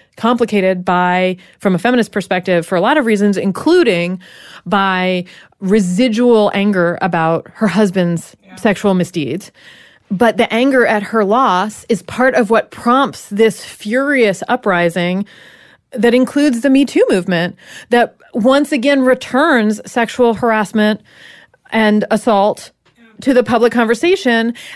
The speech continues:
Speaker 1: and that I think probably gets us to a place where Doctor Blasey Ford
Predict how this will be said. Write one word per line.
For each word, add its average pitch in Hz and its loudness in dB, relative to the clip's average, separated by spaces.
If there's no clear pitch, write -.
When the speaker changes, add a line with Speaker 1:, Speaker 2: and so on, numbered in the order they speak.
Speaker 1:
and 240 0
that 254 4
I 247 2
think 254 -2
probably 247 0
gets 220 0
us 240 -2
to - -4
a 214 -2
place 247 -2
where 214 2
Doctor 202 -2
Blasey 202 0
Ford 233 0